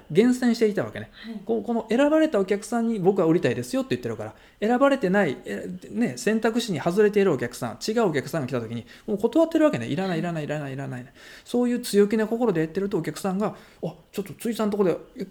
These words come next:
Speaker 1: きたいんです」って言って、今までちょっと外れかけてた人も、
Speaker 2: はい。
Speaker 1: この自分の、僕の分野から、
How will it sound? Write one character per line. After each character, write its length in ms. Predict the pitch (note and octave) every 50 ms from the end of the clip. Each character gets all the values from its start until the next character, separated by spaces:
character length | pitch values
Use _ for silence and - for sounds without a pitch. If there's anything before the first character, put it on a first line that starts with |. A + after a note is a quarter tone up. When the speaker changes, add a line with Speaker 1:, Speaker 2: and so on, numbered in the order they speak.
| - - -
Speaker 1:
き 240 | - - - - A3
た 80 | A#3 G#3+
い 40 |
ん 20 | F3+
で 80 | E3
す」 160 | D#3+ - A#3 A3+
っ 20 |
て 60 | G3 -
言 100 | D3 C3
っ 20 |
て、 160 | - - D#3 -
今 140 | G#3 A#3+ B3
ま 60 | A#3+
で 60 | F#3
ち 60 | F#3
ょ 60 | C4 B3
っ 20 |
と 80 | F3+ -
外 240 | - G#3+ G#3+ A#3+
れ 100 | B3 B3
か 120 | A#3+ B3 A3+
け 80 | A#3+
て 120 | A#3 A#3+ A3
た 100 | F3+ C3
人 180 | - - C#3+
も、 240 | B2 B2 A#2 G#2 -
Speaker 2:
は 120 | - - A3+
い。 120 | G#3+ F3+ -
Speaker 1:
こ 80 | -
の 20 | C#3
自 160 | B2 C3 C#3+
分 120 | C#3 D3 D3+
の、 160 | D#3 C#3+ D3 - - - D3+
僕 220 | C#3+ C#3+ C#3 D#3+ E3
の 80 | E3
分 240 | D#3 D#3 F#3+ G#3+ F#3+
野 100 | C#3+ A2
か 120 | - - G#2
ら、 120 | A#2 B2